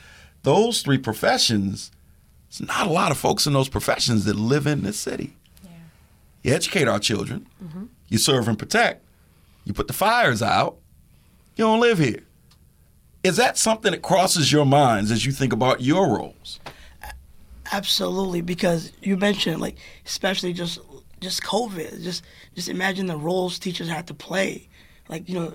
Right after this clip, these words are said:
Speaker 3: you know, nobody expected covid to hit, but now all of a sudden they have to re-, learn a new role, the Zooming, and then, then you look at policing with everything that's happening nationally,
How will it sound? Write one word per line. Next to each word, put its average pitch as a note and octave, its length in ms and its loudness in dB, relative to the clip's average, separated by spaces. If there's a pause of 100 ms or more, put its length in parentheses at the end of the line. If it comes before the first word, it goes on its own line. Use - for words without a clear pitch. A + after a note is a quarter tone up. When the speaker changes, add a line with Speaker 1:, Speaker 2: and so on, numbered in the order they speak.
Speaker 3:
you F#3+ 80 -8
know, D3+ 240 -8
nobody G#3 360 -2
expected E3+ 520 -8
covid E3 320 -6
to D#3 100 -12
hit, F3+ 260 -6 (320)
but E3 120 -6
now F3+ 200 0
all F#3 200 2
of F3+ 60 -6
a E3+ 40 -6
sudden F3 220 -4
they E3 80 -4
have D#3+ 140 -6
to D#3+ 80 -12
re-, F3 180 -10
learn E3+ 220 -6
a D3+ 80 -8
new F3 280 -4
role, E3 360 -6 (260)
the D#3+ 120 -6
Zooming, F3 500 -4
and E3 160 -8
then, F3+ 240 -4 (260)
then F3+ 160 -2
you E3+ 80 -2
look E3+ 220 -6
at - 260 -6
policing F3 500 -4
with - 120 -10
everything F#3+ 280 -6
that's E3 140 -8
happening E3 420 -6
nationally, F#3 540 -6